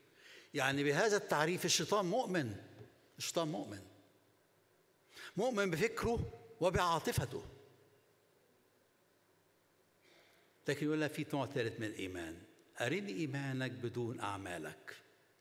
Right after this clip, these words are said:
وأنا أريك بأعمال إيماني. ألم يتبرر أبونا إبراهيم بالأعمال؟" الإيمان العامل، العما-، الإيمان الذي يظهر له نتائج.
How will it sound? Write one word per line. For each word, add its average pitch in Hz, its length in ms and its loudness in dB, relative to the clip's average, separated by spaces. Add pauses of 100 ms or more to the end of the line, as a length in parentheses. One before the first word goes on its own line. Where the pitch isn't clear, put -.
(1000)
وأنا 123 360 0
أريك 123 340 -2
بأعمال 127 760 -4
إيماني. 110 640 -6 (1300)
ألم 139 180 4
يتبرر 151 600 2
أبونا 143 400 2
إبراهيم 131 500 0
بالأعمال؟" 117 600 0 (480)
الإيمان 147 960 0 (320)
العامل، 110 600 -2 (1900)
العما-، 165 560 2
الإيمان 202 520 0
الذي 190 380 2
يظهر 190 340 4
له 160 240 2
نتائج. 147 520 -2